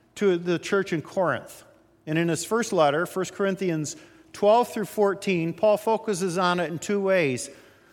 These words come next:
First of all, he says the church is a body. The church is a body. All the members, all the body parts are important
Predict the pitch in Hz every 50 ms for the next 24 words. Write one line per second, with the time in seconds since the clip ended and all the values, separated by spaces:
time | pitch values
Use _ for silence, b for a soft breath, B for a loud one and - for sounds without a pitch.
0 | B B B _ _ _ - 262 277 - 320 262 247 226 214 - 240 226 190 180
1 | 208 202 - - 294 320 - - 277 226 240 196 170 202 202 208 220 208 175 139
2 | 101 - - - - - _ _ _ _ _ _ _ _ _ _ _ _ _ _
3 | _ _ _ - 160 - - 285 277 - 277 240 233 185 147 180 185 190 202 196
4 | 170 151 143 151 185 226 233 226 233 208 214 220 233 226 214 226 226 226 220 -
5 | - B B B B B B 190 196 214 226 220 208 160 147 - - 190 196 202
6 | 208 214 220 208 - - 196 180 170 180 175 - - - 196 180 175 185 175 165
7 | - - 233 226 214 - 139 127